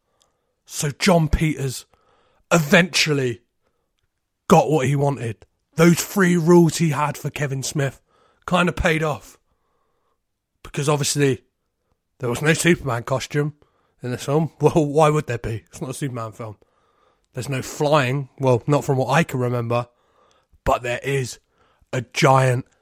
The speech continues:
steampunk mechanical spider. So I bet somewhere out there, even now,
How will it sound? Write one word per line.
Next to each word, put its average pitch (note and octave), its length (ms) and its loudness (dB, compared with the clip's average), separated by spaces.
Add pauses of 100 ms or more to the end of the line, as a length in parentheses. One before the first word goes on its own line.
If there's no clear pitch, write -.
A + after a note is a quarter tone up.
(120)
steampunk C3+ 1040 2 (420)
mechanical B2+ 800 -4 (120)
spider. A#2 760 0 (800)
So B2+ 220 -4
I C3+ 140 4
bet D#3 260 0
somewhere C#3 680 6 (240)
out C#3+ 260 4
there, B2 260 -2 (920)
even E3 400 4
now, C3 420 -2